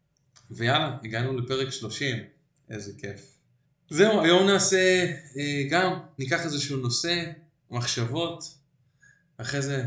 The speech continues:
ננסה להגיע למהלכים, ותמיד תזכרו, בלי מרשמלו אין כלום. אם אין כיף,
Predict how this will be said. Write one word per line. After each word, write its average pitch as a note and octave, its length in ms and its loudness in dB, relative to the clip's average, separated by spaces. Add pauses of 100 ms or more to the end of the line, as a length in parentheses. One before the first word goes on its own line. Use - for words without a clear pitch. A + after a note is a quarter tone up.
ננסה B2 300 -2
להגיע B2+ 420 -2
למהלכים, A#2+ 920 -2 (1120)
ותמיד C3+ 240 -2
תזכרו, C#3+ 800 -8 (220)
בלי C3+ 280 -6
מרשמלו D3 640 -4
אין C#3 160 -4
כלום. C#3 420 -4 (400)
אם C3+ 140 -4
אין B2+ 220 -2
כיף, D3 360 -2